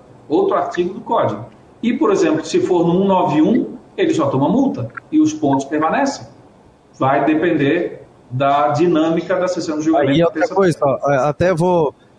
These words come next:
Speaker 2: tem um monte de pergunta aqui, obrigado, pessoal, é porque,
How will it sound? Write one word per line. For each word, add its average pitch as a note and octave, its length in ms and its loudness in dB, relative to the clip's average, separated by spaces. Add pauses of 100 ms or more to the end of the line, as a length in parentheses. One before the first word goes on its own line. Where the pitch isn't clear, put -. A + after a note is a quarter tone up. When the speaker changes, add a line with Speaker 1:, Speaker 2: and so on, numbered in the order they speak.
Speaker 2:
tem F3+ 100 0
um F#3+ 40 0
monte G3+ 260 -2
de E3+ 100 -2
pergunta D3+ 500 -2
aqui, E3 180 -4
obrigado, D3 420 -2
pessoal, D#3 420 -2
é C3 80 0
porque, D3+ 680 -2